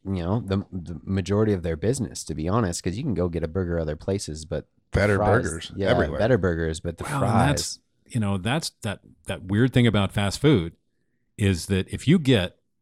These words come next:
Speaker 3: a really good Big Mac where everything is fresh and proportions are correct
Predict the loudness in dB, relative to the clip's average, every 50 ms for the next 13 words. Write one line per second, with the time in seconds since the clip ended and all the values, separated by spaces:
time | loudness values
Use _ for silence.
0 | _ -8 -8 -6 -6 -4 -4 -4 2 6 8 8 10 10 8 6 6 6 6 4
1 | 4 2 -2 -8 _ _ _ _ _ -2 -2 -2 -4 -6 -8 -8 -10 -16 _ -20
2 | -20 _ _ _ _ -16 -14 -14 -12 -6 -4 -2 0 2 2 2 2 2 0 0
3 | 0 0 0 0 -4 -6 -10 -14 -10 -8 -6 -6 -6 -6 -10 -12 -18 -20 _ _
4 | -14 -12 -8 -2 0 2 2 4 4 4 6 4 4 4 2 4 4 6 4 4
5 | 2 -2 -10 -18